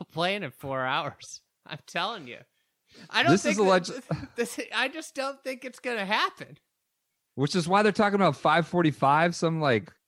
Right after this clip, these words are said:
Speaker 2: s-, s-, closest to the pin thing on seventeen, right? Wasn't that what the, the rules are? Um, this was a Global Golf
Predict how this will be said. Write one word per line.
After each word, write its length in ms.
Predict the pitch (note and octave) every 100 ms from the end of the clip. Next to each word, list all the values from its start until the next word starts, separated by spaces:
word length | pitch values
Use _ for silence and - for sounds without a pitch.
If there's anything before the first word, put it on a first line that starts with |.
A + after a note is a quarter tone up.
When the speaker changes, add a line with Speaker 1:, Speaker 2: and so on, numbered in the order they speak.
| _ _ _ _ _
Speaker 2:
s-, 120 | - _ _
s-, 460 | - - - - -
closest 380 | D#3+ E3 E3 D#3
to 60 |
the 60 | B2+
pin 360 | - D#3 F3
thing 240 | F3 F3+ E3+
on 100 | B2+
seventeen, 720 | - D#3 D3+ C#3 D3 E3 F3
right? 320 | B2 D3 F3+
Wasn't 240 | C#3 E3+ A3
that 120 | G#3+
what 160 | G3 F#3+
the, 160 | F#3+
the 220 | F3 F3 F3
rules 400 | E3 F#3 G#3 G#3
are? 260 | B3 C#4+ C4+ _ _ _ _ _
Um, 680 | D3 D#3 D3+ C#3+ C3 A#2 E3 - _ - _ _ -
this 260 | D#3 G3
was 140 | C#4+ G#3
a 60 |
Global 380 | D#3 D3+ F3+ G#3
Golf 340 | D#3+ D#3+ E3